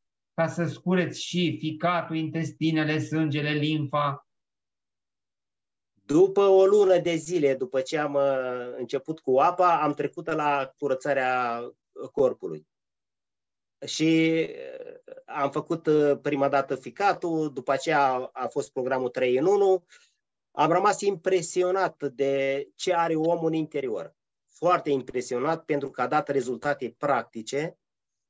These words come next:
Speaker 2: S-a văzut, s-a, e, este ceva practic, te bucuri, te simți bine,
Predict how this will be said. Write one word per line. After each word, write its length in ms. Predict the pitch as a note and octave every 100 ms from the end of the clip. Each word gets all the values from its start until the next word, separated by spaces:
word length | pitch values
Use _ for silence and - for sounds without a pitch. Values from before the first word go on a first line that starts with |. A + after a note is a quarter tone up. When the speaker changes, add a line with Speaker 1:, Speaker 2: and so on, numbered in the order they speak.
| _ _ _
Speaker 2:
S-a 280 | - D#3 D3+
văzut, 680 | D#3 D#3 F#3 F3 - - _ _ _ _ _
s-a, 260 | - - C#3
e, 360 | C#3+ D#3+ F3+ E3 G#3 D3+ F3+
este 260 | F3 E3+ F3
ceva 280 | E3 F3+
practic, 640 | F3 F3+ G3+ - - C#3+ - C#3 C#3 C3+ A#2 _ _
te 160 | D3
bucuri, 680 | C#3+ F#3+ F3 D3+ B2+ A#2+ G#2 _ _
te 120 | C#3+
simți 380 | C3+ F#3 F3 E3
bine, 680 | B2+ G3+ G3+ D#3+ C3 G#2+